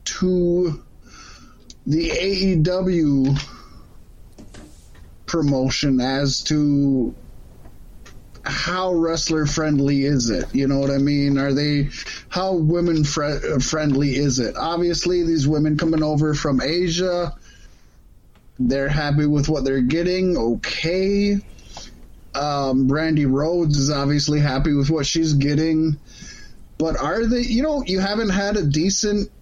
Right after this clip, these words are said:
um, woman, you still don't have really any women's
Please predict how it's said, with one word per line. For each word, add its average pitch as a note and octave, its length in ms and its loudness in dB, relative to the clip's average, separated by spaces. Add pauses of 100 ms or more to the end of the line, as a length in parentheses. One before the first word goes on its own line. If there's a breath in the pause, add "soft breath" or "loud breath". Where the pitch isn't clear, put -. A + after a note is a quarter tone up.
(120)
um, D#3 720 0 (200 loud breath)
woman, F3+ 600 2
you G3+ 140 2
still E4+ 300 0
don't C#4+ 200 0
have G#3 280 -2
really G3+ 320 0
any G#3 220 2
women's G#3 1000 2